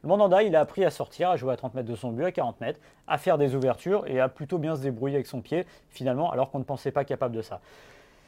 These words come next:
Moi, ce qui m'embête, c'est qu'il n'est pas lisible, qui va aussi incarner le résultat final de l'O M et d'annoncer. Ça me fait penser encore une fois aux joueurs qui disent : «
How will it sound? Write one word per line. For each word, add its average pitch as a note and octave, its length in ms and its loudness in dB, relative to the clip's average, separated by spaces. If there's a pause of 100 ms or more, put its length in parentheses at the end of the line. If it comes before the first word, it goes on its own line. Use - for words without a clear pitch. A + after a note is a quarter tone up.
(880)
Moi, F#3 140 8
ce - 80 -4
qui E3+ 80 0
m'embête, E3+ 240 8
c'est - 100 0
qu'il E3+ 140 0
n'est F3+ 80 8
pas F#3 160 6
lisible, F#3 480 4
qui G3+ 300 0
va F#3 180 8
aussi G3 260 4
incarner F#3+ 520 6
le D#3+ 100 6
résultat D#3 320 4
final E3 260 2
de D3 60 4
l'O C#3+ 180 8
M G3+ 260 4
et D3+ 120 0
d'annoncer. G3+ 760 4
Ça G#3 140 4
me G3 60 2
fait B3+ 80 4
penser A3+ 260 4
encore A3+ 120 4
une E3 60 0
fois A3+ 120 6
aux F3+ 80 4
joueurs G3 240 4
qui D#3+ 100 -10
disent : « E3 340 0